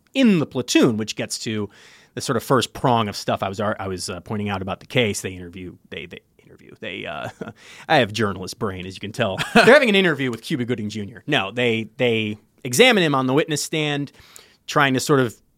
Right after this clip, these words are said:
Speaker 1: illustrate that Santiago was, um, you know, definitely a screw up, but they were explicitly ordered not to touch him.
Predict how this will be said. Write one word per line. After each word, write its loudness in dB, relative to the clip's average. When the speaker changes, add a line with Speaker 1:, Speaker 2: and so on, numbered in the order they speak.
Speaker 1:
illustrate 2
that -8
Santiago 0
was, -8
um, -10
you -4
know, -14
definitely 4
a 2
screw 2
up, 4
but -12
they -4
were -10
explicitly -2
ordered 0
not 2
to -8
touch -8
him. -10